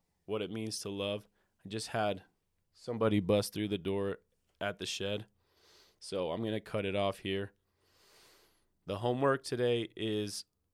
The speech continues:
love yourself and f-, start, and we do that by being honest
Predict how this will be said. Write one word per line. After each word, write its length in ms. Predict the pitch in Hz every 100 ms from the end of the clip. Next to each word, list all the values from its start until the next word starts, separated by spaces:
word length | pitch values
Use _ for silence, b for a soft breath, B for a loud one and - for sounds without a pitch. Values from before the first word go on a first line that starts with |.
| _
love 500 | 104 107 110 113 104 _ _ _ _ -
yourself 720 | 113 110 - 107 110 120 - _ _ _ -
and 160 | 107
f-, 240 | 104 - -
start, 480 | - - 120 117 -
and 160 | 117 120
we 100 | 120
do 240 | 95 120
that 300 | 127 127 123
by 140 | - 113
being 280 | 113 113 113 -
honest 720 | 113 117 113 107 104 - -